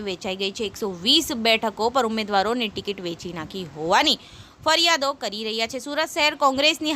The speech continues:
હાર પાછળ આ ત્રણેય નેતાએ જવાબદાર ઠેરાવ્યા છે. કોંગ્રેસના કાર્યકર્તાઓએ તેમના નેતાગીરીથી ખૂબ જ નિરાશ થયા છે. વારંવાર ભારતીય જનતા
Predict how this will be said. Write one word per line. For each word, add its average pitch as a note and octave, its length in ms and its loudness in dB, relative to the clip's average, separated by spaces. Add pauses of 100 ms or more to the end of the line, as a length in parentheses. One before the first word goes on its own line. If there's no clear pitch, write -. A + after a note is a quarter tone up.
હાર B3+ 320 6 (140)
પાછળ A3+ 420 2 (320)
આ C#4+ 160 6
ત્રણેય C#4+ 460 2
નેતાએ B3+ 440 2 (120)
જવાબદાર G3+ 500 0
ઠેરાવ્યા F#3 640 0
છે. - 100 0 (1300)
કોંગ્રેસના F#4 540 4
કાર્યકર્તાઓએ D#4+ 720 2
તેમના D4+ 260 -4 (280)
નેતાગીરીથી C#4+ 640 0
ખૂબ C#4 140 0
જ C#4 160 0
નિરાશ A#3+ 320 2
થયા A3+ 240 0
છે. C#4 100 -2
વારંવાર C#4 420 4
ભારતીય B3+ 460 2
જનતા A#3+ 280 2